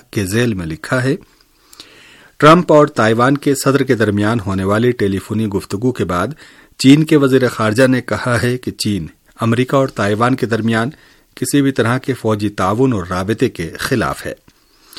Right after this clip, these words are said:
وانگ یئی نے سفارتی لہجے میں خبردار کرتے ہوئے امید ظاہر کی کہ ٹرمپ کے اس قدم سے چین اور امریکہ کے تعلقات متاثر نہیں ہوں گے،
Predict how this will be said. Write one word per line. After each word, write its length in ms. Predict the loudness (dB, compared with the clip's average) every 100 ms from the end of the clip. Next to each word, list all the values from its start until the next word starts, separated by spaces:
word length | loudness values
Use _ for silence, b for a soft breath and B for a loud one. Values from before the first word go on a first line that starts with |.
| b b b -6
وانگ 300 | 2 4 6
یئی 180 | 6 6
نے 180 | 4 0
سفارتی 520 | -6 -2 0 2 0
لہجے 360 | 2 0 2 2
میں 160 | 2
خبردار 480 | -2 -6 -4 -2 -2
کرتے 340 | -2 -8 -8 -10
ہوئے 260 | -2 -2 -2 -4
امید 300 | 0 0 0
ظاہر 220 | 0 -2
کی 240 | 0 -2 -2 b b b _
کہ 120 | -4
ٹرمپ 380 | 0 2 2 2
کے 100 | 0
اس 240 | 0 -4
قدم 280 | -2 0 0
سے 200 | 0 -2
چین 360 | -2 0 2 2
اور 120 | 0
امریکہ 400 | -2 -4 -2 -2
کے 120 | -4
تعلقات 640 | -6 -6 -6 -4 -4 -4
متاثر 500 | -8 -6 -8 -6 -8 -6
نہیں 320 | -4 -4 -2
ہوں 180 | -4
گے، 100 | -2